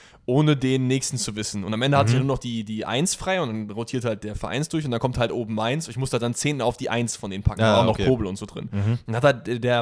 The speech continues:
Speaker 1: äh, F S V Mainz null fünf sogar unter meinem Video kommentiert und meint so, "Ja, zehnten auf die Eins passt ja perfekt." Und an die Szene <laughs> musste ich dann denken, wo er halt, also er sieht halt ultra dumm aus. Man
Speaker 2: Er
Speaker 1: muss
Speaker 2: sieht
Speaker 1: ihn vielleicht
Speaker 2: wirklich
Speaker 1: ein bisschen
Speaker 2: dumm
Speaker 1: in
Speaker 2: aus,
Speaker 1: Schutz
Speaker 2: ja.
Speaker 1: nehmen,
Speaker 2: Ja,
Speaker 1: weil es so ein
Speaker 2: safe.
Speaker 1: bisschen ist wie dieser eine Roberto Carlos Freistoß, wo der da so durch die,
Speaker 2: Ja, ja, ja.
Speaker 1: äh, Ma-, Walachei irgendwie,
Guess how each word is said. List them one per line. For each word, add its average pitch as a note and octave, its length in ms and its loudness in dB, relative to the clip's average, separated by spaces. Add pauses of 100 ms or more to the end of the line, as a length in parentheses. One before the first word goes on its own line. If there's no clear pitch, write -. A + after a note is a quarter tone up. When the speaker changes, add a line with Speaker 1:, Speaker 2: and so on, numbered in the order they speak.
Speaker 1:
äh, A#2+ 220 0
F A#2+ 120 -2
S C3 100 -6
V - 80 -4
Mainz B2 200 0
null C#3+ 100 2
fünf E3 220 2
sogar C#3 220 -2
unter C3+ 160 0
meinem B2 140 0
Video C#3 120 -2
kommentiert C3 460 -4
und C3 60 -2
meint B2+ 160 0
so, A#2+ 180 -4
"Ja, B2 220 4
zehnten C#3+ 340 -4
auf B2 240 0
die B2+ 100 -8
Eins C3 220 -2
passt - 260 4
ja C3+ 80 -2
perfekt." B2+ 380 0
Und D3 140 0
an D#3 120 6
die A3 140 2
Szene B3 340 6
<laughs> - 0 -
musste A#3+ 300 4
ich - 140 2
dann G3 160 6
denken, G3+ 340 2 (360)
wo E3+ 120 2
er E3 80 6
halt, E3+ 160 4 (240)
also D3+ 220 4
er D#3 80 10
sieht F3+ 200 4
halt C3+ 260 6
ultra B2 340 4
dumm G#2 180 -2
aus. - 320 -8
Man - 80 4
Speaker 2:
Er - 40 6
Speaker 1:
muss G#3 120 10
Speaker 2:
sieht A#3+ 80 4
Speaker 1:
ihn F#3+ 80 4
vielleicht B2 240 8
Speaker 2:
wirklich - 140 -6
Speaker 1:
ein - 20 -12
bisschen E3+ 220 2
Speaker 2:
dumm E3+ 80 0
Speaker 1:
in C3 40 -2
Speaker 2:
aus, B2+ 60 -2
Speaker 1:
Schutz F3+ 240 -2
Speaker 2:
ja. F#3+ 80 0
Speaker 1:
nehmen, A3 200 -2 (320)
Speaker 2:
Ja, E2 100 -4
Speaker 1:
weil B2 80 4
es - 80 0
so C#3 60 2
ein - 20 -2
Speaker 2:
safe. - 80 2
Speaker 1:
bisschen D#3+ 180 2
ist - 140 -4
wie D3+ 60 -4
dieser C3 200 0
eine C#3 160 2
Roberto A#2+ 300 2
Carlos B2+ 340 2
Freistoß, E3+ 600 0
wo A#3 60 -6
der A3 160 -4
da A2 120 -6
so A2 260 -8
durch A#2 180 -8
die, G#2+ 100 -2
Speaker 2:
Ja, A2+ 120 6
ja, G2+ 380 4
ja. - 0 -
Speaker 1:
äh, G#2 340 -6
Ma-, A2 260 -2
Walachei A#2 400 -4
irgendwie, A2+ 400 -2